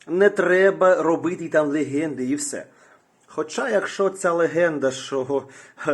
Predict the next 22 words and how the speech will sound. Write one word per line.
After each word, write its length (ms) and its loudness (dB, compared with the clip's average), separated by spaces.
дитинка 460 -2
схожа 420 0
на 120 -2
першого 520 -2
чоловіка 760 -2
в 120 -12
нинішньому 640 -2
браку 400 0
врятує 500 -2
ваше 320 -2
життя, 440 -6
то 120 0
хай 320 2
тому 300 -4
і 80 -4
буде. 240 -10
Ну, 80 2
маю 180 2
на 100 0
увазі 340 2
ваш 200 0
шлюб. 480 -2